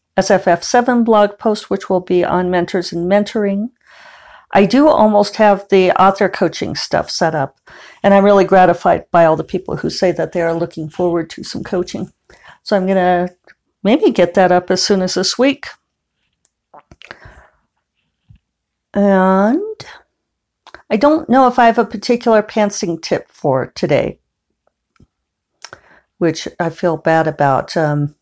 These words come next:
I wrote one down, and I know it's something that I've already, uh, mentioned, but we'll go ahead and put it out there again. Is one of the great things about NaNoWriMo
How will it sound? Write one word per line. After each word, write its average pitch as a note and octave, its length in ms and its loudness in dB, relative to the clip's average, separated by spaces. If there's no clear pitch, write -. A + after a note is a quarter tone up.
I - 100 4
wrote A#3 260 4
one G3 220 4
down, F3 460 4
and G3+ 140 2
I F#3+ 100 6
know F#3+ 140 4
it's - 120 0
something F3 360 -2
that D#3+ 120 0
I've D#3 200 2
already, D3+ 880 0
uh, - 480 -6
mentioned, - 720 -4
but D3 420 2
we'll A3 140 2
go A3 160 2
ahead F#3+ 160 4
and D#3+ 100 -2
put F3+ 140 0
it D3 120 2
out D3 220 0
there D3 180 2
again. D3 380 0
Is F#3 180 2
one G3+ 160 2
of G3 140 0
the - 60 -6
great A3 280 2
things E3+ 640 0
about E3+ 320 -2
NaNoWriMo D#3 840 4